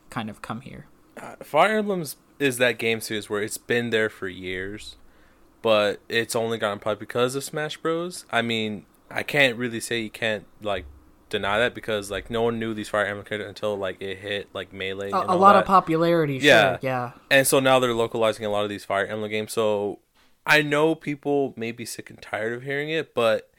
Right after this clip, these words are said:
Speaker 2: these games are probably years old, and it's just that we're finally getting 'em. It's not that these are new games that they're pumping out each year. They're not making these games. Like, they made 'em, but they're not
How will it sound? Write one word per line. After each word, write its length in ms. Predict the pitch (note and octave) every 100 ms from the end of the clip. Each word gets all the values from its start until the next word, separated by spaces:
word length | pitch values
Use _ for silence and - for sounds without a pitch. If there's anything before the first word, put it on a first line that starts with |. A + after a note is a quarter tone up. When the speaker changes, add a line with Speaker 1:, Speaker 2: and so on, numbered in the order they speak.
| - _ _
Speaker 2:
these 220 | B2+ D#3 C#3
games 400 | C#3+ C#3 C3 A2+
are 120 | G#2+
probably 560 | - B2 A2 G#2+ G#2 -
years 360 | G#2 A2 A2
old, 500 | G#2+ G2+ G2 G2 - - -
and 220 | A2+ G#2
it's 160 | A#2 -
just 160 | A2+
that 140 | A2 G2
we're 160 | G#2
finally 480 | - A2+ A2+ A2 G#2
getting 340 | G2 F#2+ F2+
'em. 160 | F2 F2
It's 160 | G#2 -
not 160 | B2+ B2+
that 100 | A#2+
these 180 | A#2
are 100 | A#2+ G#2+
new 200 | A2 G#2+
games 240 | G#2+ G2+
that 80 | G2
they're 120 | G2
pumping 420 | - G#2+ G2+ G2+
out 200 | F#2+ F2+
each 280 | F#2+ F2 -
year. 180 | F2 F#2
They're 100 | F#2+
not 280 | G#2 G#2 A2+
making 460 | B2 A#2+ G#2+ F#2+
these 180 | F#2 F2
games. 480 | F2 F2+ F2+ G2+ -
Like, 160 | G#2+ G2
they 80 |
made 260 | G2+ C#3+ C#3+
'em, 140 | G2+
but 220 | G2+ F2+ - - -
they're 140 | A2 A2+
not 280 | A2 G#2+